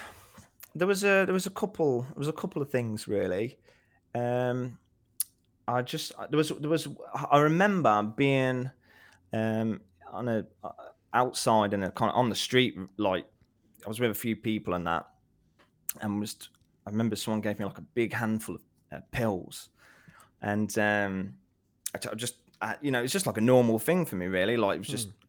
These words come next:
Speaker 1: a normal thing to do, um, and I just kind of, I just took 'em, and, uh, and I just remember, I remember, like, swallowing 'em down and thinking,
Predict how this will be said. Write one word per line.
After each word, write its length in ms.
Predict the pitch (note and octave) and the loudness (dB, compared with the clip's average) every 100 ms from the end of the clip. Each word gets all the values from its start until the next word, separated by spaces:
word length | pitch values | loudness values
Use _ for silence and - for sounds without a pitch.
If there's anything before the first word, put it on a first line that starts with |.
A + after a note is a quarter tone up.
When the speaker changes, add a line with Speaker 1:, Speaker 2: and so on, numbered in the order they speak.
| A2+ | -4
Speaker 1:
a 40 | |
normal 320 | A#2 D3 C3 | 0 0 0
thing 260 | A2+ A#2 A2+ | 0 0 0
to 100 | G#2+ | 0
do, 420 | A2 G#2+ E2+ F#2+ - _ _ _ _ A2 | 2 2 2 -2 -8 _ _ _ _ -6
um, 600 | G#2+ G#2 G2+ G2+ G2+ - | -2 0 0 -2 -6 -8
and 500 | G#2 G#2+ G#2 G#2 G2 - _ _ | -2 -2 0 -2 -6 -12 _ _
I 80 | A2 | -4
just 220 | A#2 - | -2 -4
kind 200 | C3+ B2+ | 0 2
of, 320 | A2+ G#2+ - - | 0 -2 -10 -8
I 60 | A2 | -8
just 180 | G#2+ - | -4 -2
took 220 | D3+ A#2 | 0 0
'em, 160 | G#2 | 0
and, 120 | G#2+ A2 | 0 0
uh, 100 | - | 0
and 100 | A#2+ | -2
I 40 | |
just 120 | D3 | -2
remember, 640 | D3+ D3+ E3 D3+ A2+ G2 - | 0 2 2 4 4 4 0
I 100 | A2+ | 0
remember, 400 | A#2+ C#3 E3 C#3+ - - - | 2 2 2 0 -2 -8 -4
like, 180 | G2+ - | -2 -2
swallowing 500 | - - D#3 D3+ C3+ | -4 -2 0 2 2
'em 180 | A#2+ A2+ | 2 4
down 320 | A#2+ G#2+ F2+ | 4 4 0
and 140 | F#2+ | -4
thinking, 600 | G#2 G2+ - G#2 G2 G2+ | -4 -4 0 0 2 -2